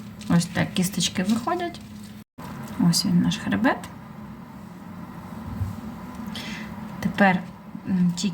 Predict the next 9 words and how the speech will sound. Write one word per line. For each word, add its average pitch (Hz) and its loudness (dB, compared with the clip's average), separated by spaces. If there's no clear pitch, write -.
кісточки, 185 0
що 170 4
залишилися, 180 4
теж 180 2
забираємо. 240 4
Відрізаємо 175 6
ці 180 0
плавнички. 175 4
Зверху 196 4